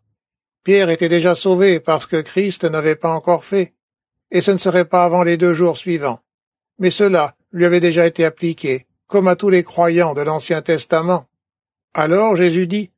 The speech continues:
Personne n'a de relation sûre avec Dieu avant d'avoir été purifié par Jésus. Si je ne te lave pas, si je ne te lave pas, tu n'as aucune part avec moi. » Permettez que je commente un peu cela. Il n'y a de salut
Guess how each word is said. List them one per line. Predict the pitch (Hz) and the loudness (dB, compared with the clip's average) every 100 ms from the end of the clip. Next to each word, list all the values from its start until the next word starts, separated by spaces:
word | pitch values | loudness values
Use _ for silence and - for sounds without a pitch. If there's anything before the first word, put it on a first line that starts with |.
| _ _ _ | _ _ _
Personne | - 143 127 208 | -2 -2 0 0
n'a | 202 | 2
de | 165 | 2
relation | 151 165 156 - 170 156 | 2 0 0 -2 -2 -2
sûre | - 190 | -2 -2
avec | 156 147 143 | 0 -2 -2
Dieu | 147 208 - _ _ _ | 0 0 -2 _ _ _
avant | 180 220 | 0 2
d'avoir | 208 180 170 | 2 2 0
été | 165 165 | 0 -4
purifié | - 170 165 - 165 | -4 -2 -2 -2 -4
par | 165 160 | -2 -2
Jésus. | 151 165 156 190 180 _ _ _ _ _ | -2 -4 -4 -6 -6 _ _ _ _ _
Si | - 233 | -6 -2
je | 202 | 2
ne | 190 | 2
te | 175 | 2
lave | 185 165 139 - | 2 2 0 -4
pas, | 147 120 - _ _ _ _ | -4 -4 -6 _ _ _ _
si | - - 214 | -12 -2 0
je | 175 | 2
ne | 170 | 0
te | 165 | 0
lave | 180 180 170 | 2 0 -2
pas, | - 208 - _ _ _ _ _ | -2 -2 -2 _ _ _ _ _
tu | - | -2
n'as | 185 | 2
aucune | 165 160 208 175 | 2 0 -2 -2
part | - 175 156 | 0 0 0
avec | 151 147 - | -2 -6 -6
moi. » | 131 123 _ _ _ _ _ | -6 -6 _ _ _ _ _
Permettez | - 190 175 165 208 | -2 0 0 0 -2
que | 202 165 | 0 0
je | |
commente | 170 190 175 180 175 | 0 2 2 2 0
un | |
peu | 165 180 | -2 -2
cela. | 175 170 143 120 - _ _ _ _ | -2 -2 -2 -4 -8 _ _ _ _
Il | 190 | 0
n'y | 190 202 | 2 2
a | |
de | 196 | 2
salut | 190 202 185 156 135 | 0 0 0 -2 -10